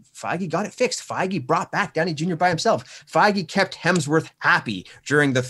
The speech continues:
like, the whole Thor two, Avengers two mess. Like, everybody's on his side, and it was Zach. His entire crew and cast will, like, fight for him and do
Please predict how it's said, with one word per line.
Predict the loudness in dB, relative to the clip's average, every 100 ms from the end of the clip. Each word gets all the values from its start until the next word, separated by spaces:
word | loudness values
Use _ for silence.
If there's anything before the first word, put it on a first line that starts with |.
| -4
like, | -6 -4
the |
whole | -2 0 0
Thor | -2 -2 2 2 0
two, | -2 0 0
Avengers | 0 -2 -4
two | -4 -2
mess. | -2 -2 -4 -14 -6
Like, | -6 -6 _ _ _ _
everybody's | -4 0 0
on | 0 0
his | -2
side, | -6 -8 -8
and | -10
it | -8
was | -4
Zach. | 0 0 0 -6 -18 _ _ _ -2
His | 0
entire | 0 -2 -4 0 2 0
crew | -2 -6 -6
and | -6
cast | -6 -6 -6 -10 -14 _
will, | -4
like, | -2 -4
fight | -4 0 0
for | -2 -2
him | -2
and | -2
do | -6